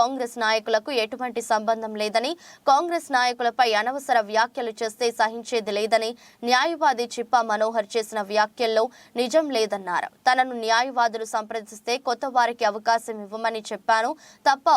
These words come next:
ఒకరిని ఓడించాలి, ఒకరిని గెలిపించాలని ప్రస్తావన రాలేదన్నారు. చిప్పా మనోహర్ కాంగ్రెస్ పార్టీలో భూములు కబ్జాలు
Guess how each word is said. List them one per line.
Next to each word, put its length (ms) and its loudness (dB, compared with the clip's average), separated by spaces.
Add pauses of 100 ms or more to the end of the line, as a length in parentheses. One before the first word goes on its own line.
ఒకరిని 380 -2 (140)
ఓడించాలి, 520 0 (120)
ఒకరిని 380 0
గెలిపించాలని 800 0
ప్రస్తావన 600 0
రాలేదన్నారు. 600 -2 (380)
చిప్పా 380 2
మనోహర్ 420 2 (100)
కాంగ్రెస్ 440 0
పార్టీలో 400 -2 (100)
భూములు 360 -4 (120)
కబ్జాలు 420 0